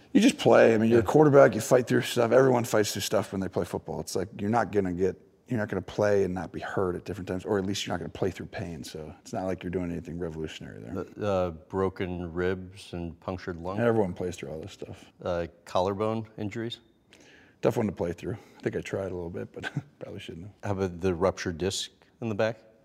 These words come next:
Speaker 1: Yep. Played a game with that one. That was a poor decision, I think.
Speaker 2: In twenty fourteen, you broke three bones in your back, and you were, uh, back, I think, a game and a half later.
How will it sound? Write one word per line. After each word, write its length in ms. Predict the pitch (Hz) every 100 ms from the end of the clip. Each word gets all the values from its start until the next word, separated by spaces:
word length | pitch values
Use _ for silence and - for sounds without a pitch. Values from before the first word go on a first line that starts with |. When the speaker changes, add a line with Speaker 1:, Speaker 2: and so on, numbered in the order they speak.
| - _
Speaker 1:
Yep. 240 | 104 107 - _ _ _ _ _ _
Played 180 | - 95
a 40 |
game 200 | 92 95
with 120 | 95 113
that 140 | 98
one. 160 | 82 87
That 140 | 90
was 240 | 107 - _ _ _ - _ -
a 20 |
poor 140 | -
decision, 400 | - - - 92
I 60 | 107
think. 100 | 101 - -
Speaker 2:
In 260 | 117 107 92
twenty 280 | - 113 110
fourteen, 560 | 120 98 107 104 90
you 120 | 78 78 _ _ _ _
broke 280 | 95 92 -
three 240 | - 104
bones 500 | 92 92 101 85 - -
in 100 | 95
your 140 | 87 82
back, 400 | 76 85 85 95
and 140 | 90
you 100 | 90
were, 380 | 87 85 85 85 - _ _ _ -
uh, 320 | 98 87 85 80 - _ -
back, 440 | 92 87 - _ 107 - - 92
I 80 | 92
think, 220 | 90 87
a 80 | 87
game 240 | 78 90
and 100 | 92
a 40 | 87
half 280 | 90 82 -
later. 280 | 98 82